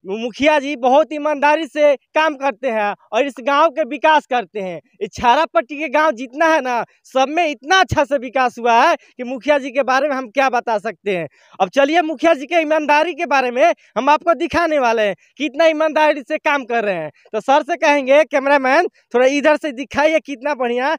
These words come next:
मुखिया जी के द्वारा ये रोड को बनाया गया है।" देखिए किस तरह से बनाया गया और कितना इंच के ये ढलाया गया। हमको लगता है पाँच इंच सही से भी नहीं है। ए-, ए-, एक ज़्यादा दिन नहीं हुआ बने हुए,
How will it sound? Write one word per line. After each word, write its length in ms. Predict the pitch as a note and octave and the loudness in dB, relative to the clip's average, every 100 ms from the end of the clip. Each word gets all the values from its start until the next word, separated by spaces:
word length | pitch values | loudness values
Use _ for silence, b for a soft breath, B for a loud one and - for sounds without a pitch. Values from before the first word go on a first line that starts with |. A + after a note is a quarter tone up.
| b b - | b b -10
मुखिया 380 | C4 A#3+ D4+ D4+ | -8 -2 0 0
जी 240 | A3 D4 | -4 -10
के 100 | C4+ | -10
द्वारा 420 | C4 C4 A#3+ B3+ D#4+ b b | -6 -2 0 0 -2 b b
ये 100 | A#3+ | -6
रोड 260 | C#4 D#4+ C4 | 2 2 2
को 120 | D4+ | -2
बनाया 320 | C#4 C#4 D4+ C#4 | 0 0 0 0
गया 220 | A3 G3 | 0 -2
है।" 200 | D#3+ C#3+ - _ _ _ _ | -2 -8 -12 _ _ _ _
देखिए 460 | G3+ C#4+ C#4+ B3+ D3+ - _ _ _ | -2 -2 0 0 0 -8 _ _ _
किस 240 | - E4+ D#4 | -4 -2 0
तरह 160 | E4 E4 | -2 -2
से 120 | D#4+ | -6
बनाया 320 | D4 D4+ D#4+ | -4 -2 -2
गया 220 | D4+ D4 D#4 | -2 0 0
और 160 | B3 C#4 - | -2 -4 -8
कितना 360 | D4 C#4 E4+ | -14 -8 -4
इंच 240 | E4+ D#4 A#3 | -2 -4 -8
के 100 | C4+ C4 | -2 2
ये 160 | C4+ D4+ | 2 2
ढलाया 480 | A#3+ C#4 B3+ A#3 G#3 | 0 0 0 -2 -4
गया। 180 | G3 F#3 | -6 -8
हमको 260 | A3+ A#3+ | -6 -6
लगता 280 | C4+ B3 - | -4 -6 -6
है 60 | B3 - | -4 -4
पाँच 240 | B3+ A#3 | -6 -6
इंच 220 | C4 A#3+ | -10 -12
सही 280 | - A3+ A3 | -6 -4 -2
से 140 | G#3 | -4
भी 120 | G3 G3 | -6 -8
नहीं 240 | F3+ D3+ | -10 -10
है। 100 | C#3 B2+ b b - | -14 -18 b b -6
ए-, 100 | A3+ | -4
ए-, 420 | C4 D4+ D4 D#4+ | -2 -2 -2 0
एक 80 | F#4+ - | -2 -4
ज़्यादा 360 | F#3+ A#3+ B3+ E4+ | -2 0 0 -4
दिन 180 | E4 | -4
नहीं 220 | D#4+ E4+ F#4 | -2 0 0
हुआ 180 | B4+ | -2
बने 240 | A#3+ A3 G#3+ | -2 -4 -6
हुए, 240 | G3+ F#3+ | -8 -8